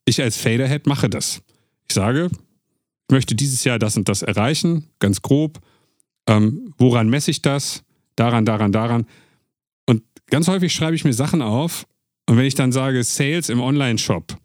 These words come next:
dann ha-, merke ich schon wieder, wenn ich's aufschreibe, ich habe überhaupt keinen Bock, mich um diesen Online-Shop zu kümmern. Dann streiche ich das wieder. Weil ich weiß, dass wenn ich mir das angucke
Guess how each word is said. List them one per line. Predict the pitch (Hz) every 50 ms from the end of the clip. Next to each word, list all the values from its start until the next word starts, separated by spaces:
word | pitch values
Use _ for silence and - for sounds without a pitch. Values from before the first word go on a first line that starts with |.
| _ _ _ _ _ _ _ _ _ _ _ _ _ _ _ _ _ _ _ _ _
dann | - 104 104
ha-, | 113 - -
merke | - 160 131 117 139 - - 180
ich | 139
schon | - 160 147 135
wieder, | 139 143 143 135 127 - -
wenn | 120 123
ich's | 123 -
aufschreibe, | - 123 147 147 - - 127 143 143 135 120
ich | - -
habe | - 135 131
überhaupt | 123 131 131 156 156 -
keinen | - - 151 135 127
Bock, | 147 147 -
mich | 139 135 143
um | 123 123
diesen | 123 120 123
Online-Shop | - 147 151 151 131 117 - - 101 - -
zu | - 117
kümmern. | - - 156 151 135 104 101 120 156 185 - _ _ _ _ _ _ _ _ _ _ _ -
Dann | 110
streiche | - - - 147 165 208 208 247
ich | 196 -
das | - - - -
wieder. | 87 82 85 90 - _ _ _ _ _ _ _ _ _ _
Weil | 104 117
ich | 113 -
weiß, | 135 135 165 190 -
dass | - 151 139 -
wenn | 139 135
ich | 135 -
mir | - 131
das | - 151 180 -
angucke | 180 185 214 214 - 156 120 - 107 98 120 156